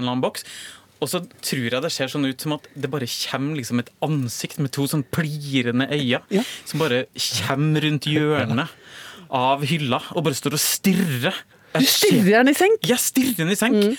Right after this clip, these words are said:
Speaker 1: og håpet er at han skal f-, se det blikket,
Speaker 2: Ja.
Speaker 1: og automatisk skjønne, «OK, her er jeg, her oppfører jeg meg ikke etter de kodene og reglene som vi hele tiden får vite fra myndighetene. Her må jeg gå i meg selv», eh,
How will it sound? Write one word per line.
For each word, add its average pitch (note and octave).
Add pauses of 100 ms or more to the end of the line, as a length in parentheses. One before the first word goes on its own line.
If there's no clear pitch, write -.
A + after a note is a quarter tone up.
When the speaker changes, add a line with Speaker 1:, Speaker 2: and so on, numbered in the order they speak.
(140)
Speaker 1:
og G3
håpet A#2+
er A3
at C#3
han F3+
skal -
f-, -
se -
det D#3+
blikket, D3
Speaker 2:
Ja. B3+ (320)
Speaker 1:
og F3
automatisk D3+
skjønne, D#3+ (560)
«OK, B2 (300)
her C3
er -
jeg, A2
her B2+
oppfører -
jeg G#2+
meg A2
ikke D3
etter C#3
de A#2
kodene A2+
og A#2
reglene A2
som B2+
vi A#2
hele A2+
tiden A2
får B2+
vite A#2
fra A#2
myndighetene. B2+ (640)
Her B2+
må C3
jeg C3
gå A#2
i -
meg A#2+
selv», E3 (260)
eh, A#2+